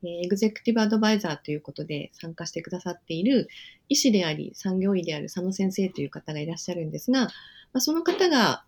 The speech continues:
養生っていう考え方をとても大切にされていて、あの、この度ね、養生セルフケアっていう考え方を広めようということで、えー、いろんな形で、えー、協会を立ち上げたりとか、活動していこうというふうに決めました。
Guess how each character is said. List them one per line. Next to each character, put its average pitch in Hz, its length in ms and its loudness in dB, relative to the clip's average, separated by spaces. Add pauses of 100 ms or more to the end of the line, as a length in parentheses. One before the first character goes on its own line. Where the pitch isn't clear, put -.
養 359 240 6
生 202 220 4
っ 147 60 -6 (140)
て 160 80 -2
い 151 180 -4
う 147 40 -8
考 175 300 -6
え 180 80 -4
方 175 260 -6
を 160 60 -6
と 156 120 -10
て 190 100 -2
も 185 140 0
大 185 140 0
切 175 260 -4
に 180 80 -2
さ 190 100 -4
れ 180 100 -2
て - 160 -6
い 185 100 -2
て、 285 300 4 (540)
あ 190 100 2
の、 190 120 4
こ 220 120 6
の 285 120 6
度 214 200 0
ね、 190 240 0
養 247 220 8
生 285 200 4
セ 285 120 0
ル 277 120 4
フ 277 100 2
ケ 262 200 2
ア 202 60 2
っ 160 100 -6 (120)
て 165 80 -8
い 165 80 -2
う 160 60 -6
考 - 140 -6 (160)
え 180 60 -4
方 202 320 -2
を 311 180 4
広 208 260 4
め 196 80 6
よ 196 140 4
う 185 80 -4
と - 300 -6
い 208 80 4
う 220 80 4
こ 254 120 0
と 269 140 0
で、 269 280 6 (440)
え 170 40 -4
ー、 - 20 2
い 165 280 0
ろ 208 120 6
ん 214 60 8
な 208 80 4
形 196 340 -2
で、 190 300 0 (460)
え 165 60 -4
ー、 165 80 -6
協 - 120 -4
会 190 180 2
を - 20 6
立 190 180 2
ち 240 100 2
上 247 60 6
げ 226 100 2
た 175 100 -4
り 165 100 -6
と 160 100 -12
か、 151 300 -10
活 190 240 -4
動 190 140 2
し 190 80 -6
て 196 100 0
い 190 220 0
こ 226 120 4
う 233 80 0
と 151 140 -4
い 165 140 -6
う 160 40 -6
ふ - 80 -14
う 160 40 -8
に 156 100 -6
決 151 160 -8
め 170 80 -4
ま 170 140 -6
し 185 80 0
た。 156 160 -4